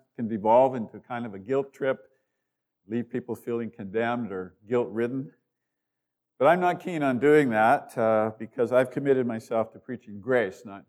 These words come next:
guilt. And I think it'd be theologically wrong for me to be more focused on sin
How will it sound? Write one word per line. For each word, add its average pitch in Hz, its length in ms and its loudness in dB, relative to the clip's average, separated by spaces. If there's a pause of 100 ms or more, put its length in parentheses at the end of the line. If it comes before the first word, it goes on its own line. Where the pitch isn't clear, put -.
guilt. 113 380 -4 (680)
And 98 220 -12
I 98 60 -6
think 123 320 -2
it'd 104 200 -8
be 95 180 -6
theologically 110 840 -4
wrong 120 340 -4
for 107 160 -16
me 101 160 -14
to 95 80 -14
be 92 160 -14
more 110 220 -4
focused - 540 -2
on 92 180 -16
sin 123 640 0